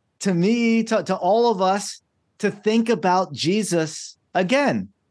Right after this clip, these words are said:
with fresh eyes. And it's not simply, you know, spiritual reflections on the Gospels. Because he says, you know, we actually need that historical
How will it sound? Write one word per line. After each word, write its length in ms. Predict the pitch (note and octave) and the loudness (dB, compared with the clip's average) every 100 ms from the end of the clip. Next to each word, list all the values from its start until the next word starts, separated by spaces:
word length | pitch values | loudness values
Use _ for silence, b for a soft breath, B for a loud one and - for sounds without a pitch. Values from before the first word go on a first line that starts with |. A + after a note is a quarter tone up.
| _ | _
with 200 | F#3 F#3 | -4 -2
fresh 280 | A3 G#3+ G#3 | -2 -2 -2
eyes. 720 | F3+ A3+ A3 F#2+ - - - _ _ _ _ _ _ _ _ _ - | 0 0 0 -2 -6 -14 -18 _ _ _ _ _ _ _ _ _ 0
And 140 | G#3 | 2
it's 220 | A3 A3 | 2 0
not 520 | D3+ E3 A#3 C#4+ C#4+ A#3+ | 0 2 4 2 0 -2
simply, 880 | - - A3+ A#3 G#3 G3 F#3 F3+ F3+ _ _ _ _ | -6 -2 0 0 0 2 4 2 0 _ _ _ _
you 100 | F3 | -2
know, 380 | G3+ F3 E3+ F3+ - | 2 4 2 -2 -8
spiritual 580 | - - G3+ G#3 G3+ | -6 0 0 0 0
reflections 640 | F#3 - E3 D#3+ - D#3+ D3 | 0 0 -2 -2 -4 -2 0
on 120 | C3+ | 0
the 60 | C3 | 0
Gospels. 720 | A#2+ G#2 - - - - - _ _ _ _ _ _ _ _ _ | 0 -2 -6 -14 -16 -16 -18 _ _ _ _ _ _ _ _ _
Because 640 | - G3+ G3+ - B3 D4 C#4 | -2 -2 -2 0 2 2 0
he 180 | B3+ B3 | 0 0
says, 760 | A3+ F#3+ D3+ C3+ D3+ D3+ - - _ _ _ _ _ _ | 0 0 2 2 0 -4 -12 -18 _ _ _ _ _ _
you 100 | F#3 | 2
know, 120 | G#3+ | 2
we 180 | A3 A3 | 4 2
actually 640 | - A3 A#3+ - B3+ A3+ | 2 0 0 0 2 4
need 640 | G3 D#3 E3 G#3 G#3+ F#3+ D3 | 4 4 4 4 2 0 -2
that 260 | - E3 D#3+ | -2 0 -2
historical 800 | D3 - E3+ E3 D#3 C#3 C3+ B2 | -4 -2 0 0 -2 -2 -2 -4